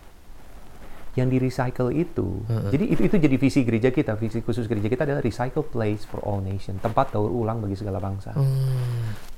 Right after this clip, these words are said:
Speaker 1: Recycle, yang di Recycle itu cuma sampah, bro.
Speaker 2: Hmm, iya, iya, iya, iya.
Speaker 1: Yang di Recycle itu, yang didaur ulang itu cuma barang-barang yang nggak berguna,
Speaker 2: Heeh.
Speaker 1: yang udah nggak dimauin sama orang-orang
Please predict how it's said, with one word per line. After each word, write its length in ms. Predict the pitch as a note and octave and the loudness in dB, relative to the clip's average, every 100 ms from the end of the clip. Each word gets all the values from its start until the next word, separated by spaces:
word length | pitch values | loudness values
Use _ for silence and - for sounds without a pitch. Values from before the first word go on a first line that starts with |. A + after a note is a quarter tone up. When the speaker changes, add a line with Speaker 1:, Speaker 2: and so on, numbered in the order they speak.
| - - - - - - | -8 -8 -10 -10 -12 -6
Speaker 1:
Recycle, 840 | - F3+ - A3+ C4 - A#2+ G2 G#2+ | 4 4 4 0 0 0 0 0 2
yang 100 | A2+ | 2
di 140 | A#2+ | 2
Recycle 420 | A#2 A#2+ A#2+ B2+ | 0 0 -2 0
itu 160 | B2+ G3+ G3 | -2 -2 -2
cuma 180 | C#3+ | -2
sampah, 400 | A#2 A#2 A2+ B2 A2+ | -2 -6 -6 -6 -6
bro. 160 | - G2+ - - - | -6 -6 -8 -6 6
Speaker 2:
Hmm, 500 | D3 C#3+ C#3+ C#3 C#3 | 8 10 8 6 6
iya, 240 | C3+ C3 | 6 6
iya, 240 | B2 A#2+ A2+ | 6 4 4
iya, 220 | A2 G#2 G#2 | 0 -2 -4
iya. 140 | G2+ - - - - - - - | -6 -8 -14 -14 -14 -12 -12 -4
Speaker 1:
Yang 160 | - D#3 | 4 6
di 100 | E3+ | 8
Recycle 480 | F3 F3 F3 F3 F3+ | 6 6 4 4 2
itu, 380 | E3+ D#3+ A3 A#3 | 4 0 2 4
yang 160 | F3+ E3 C#3+ | 4 2 0
didaur 340 | C#3+ C#3 C#3+ | 4 6 6
ulang 320 | D#3+ D#3 D#3 | 6 4 2
itu 140 | D#3+ A3+ | 0 -4
cuma 220 | - D#3+ | -2 0
barang-barang 580 | C3+ A#2 A2+ A2+ A2+ D3+ | 2 2 2 0 0 0
yang 140 | C3 | 0
nggak 100 | G#2+ | 0
berguna, 560 | G#2 G2 G2+ G2 G#2 D3+ | 0 0 0 0 -2 0
Speaker 2:
Heeh. 360 | A#2 A2+ G#2+ G2+ G2+ | 0 2 0 -2 -6
Speaker 1:
yang 160 | - C3 | -2 0
udah 220 | C#3 D#3+ | 4 4
nggak 160 | D#3 C3 | 4 2
dimauin 480 | B2 A#2 A2 A2 G#2 | 2 2 2 0 0
sama 240 | G#2+ G#2 | 0 0
orang-orang 480 | G#2 G2+ G2 G2 | 0 0 -2 -2